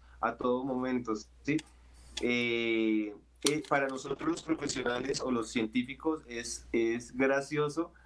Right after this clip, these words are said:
ver a un coach porque son chistes, pero que a la gente no lo hacen reír, ¿sí? Ellos cuentan un chiste porque... Eh, te mo-, sí, pero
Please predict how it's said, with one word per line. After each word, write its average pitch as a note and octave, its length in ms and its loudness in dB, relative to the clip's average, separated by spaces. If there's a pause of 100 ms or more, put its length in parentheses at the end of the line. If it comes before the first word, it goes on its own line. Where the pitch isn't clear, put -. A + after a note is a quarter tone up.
(240)
ver A2+ 320 2
a A#2 60 2
un C3+ 160 -4
coach D#3+ 340 2
porque D3 380 -4 (140)
son C3 220 0
chistes, F3 520 -2 (260)
pero B2 220 2
que C3 100 0
a - 20 2
la A2+ 120 0
gente A#2 220 -4
no C3 100 2
lo C3 120 2
hacen B2+ 260 -2
reír, A#2+ 340 0 (160)
¿sí? - 260 -2
Ellos C3 240 2
cuentan F3+ 340 2
un F#3 100 -2
chiste F#3 360 -2
porque... C3 480 0 (560)
Eh, A2+ 280 2 (640)
te C#3+ 120 4
mo-, C3 260 2
sí, D#3 300 -2
pero B2+ 400 0